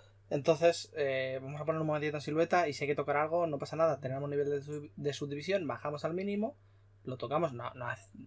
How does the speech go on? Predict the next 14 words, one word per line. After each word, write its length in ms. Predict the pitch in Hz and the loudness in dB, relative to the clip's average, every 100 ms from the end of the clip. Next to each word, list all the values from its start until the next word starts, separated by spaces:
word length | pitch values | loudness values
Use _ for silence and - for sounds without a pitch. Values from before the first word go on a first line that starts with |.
| - - | -18 -10
no 140 | 127 | -2
hagáis 180 | 131 131 | 0 2
una 80 | 151 | 4
marcianada 520 | 143 147 139 156 165 | 4 2 4 6 6
porque 180 | 139 127 | 2 -6
evidentemente 640 | 127 131 135 139 151 156 - - - - | -8 -6 -6 -4 -4 -6 -10 -20 -20 -10
no 160 | 147 147 | 2 4
va 80 | 147 | 6
a 40 | |
aguantar 500 | 127 123 123 180 165 | 4 -2 2 4 4
la, 500 | 127 123 123 120 - - - - - - - | 0 -4 -4 -6 -12 -20 -20 -20 -20 -20 -14
la 80 | - | -8
topología. 580 | 127 131 123 - 165 139 - - - - - - - - - - - - | -6 -4 -4 0 0 -2 -14 -20 -20 -20 -20 -20 -20 -20 -20 -20 -20 -6
Pero, 920 | - 143 135 135 131 131 120 120 120 | 0 2 4 4 4 2 0 -4 -6